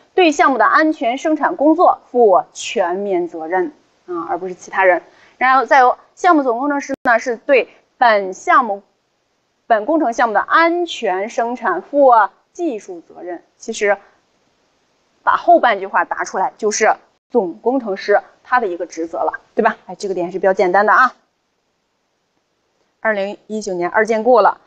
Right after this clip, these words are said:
这个大题没得分儿，那岂不是很可惜，对吧？好，然后接下来呢，我们继续再往下看啊，关于施工职业健康安全的危险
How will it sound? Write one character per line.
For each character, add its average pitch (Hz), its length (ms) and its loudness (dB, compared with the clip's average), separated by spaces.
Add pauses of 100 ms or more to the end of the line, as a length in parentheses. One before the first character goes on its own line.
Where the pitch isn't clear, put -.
(220)
这 254 140 2
个 202 60 0
大 202 140 2
题 208 200 -14
没 180 160 -6
得 185 180 -2
分 190 140 2
儿， 185 60 4
那 226 120 0
岂 226 200 -2
不 208 40 -6
是 247 80 -6
很 233 160 -4
可 214 180 2
惜， 208 320 0 (240)
对 262 120 2
吧？ 247 240 2 (1600)
好， 233 400 2
然 226 140 2
后 254 80 -4
接 294 100 -10
下 294 140 0
来 262 160 4
呢， 269 180 0
我 208 100 0
们 196 180 -8
继 247 140 -12
续 226 320 -2
再 214 160 2
往 185 120 -2
下 214 160 -4
看 247 200 0
啊， 254 280 2 (100)
关 262 180 -6
于 277 60 -4
施 294 240 -10
工 302 180 -2
职 226 220 -8
业 254 160 2
健 233 240 -8
康 240 160 -6
安 311 260 0
全 214 520 -4
的 277 200 4 (100)
危 381 340 2
险 262 320 -6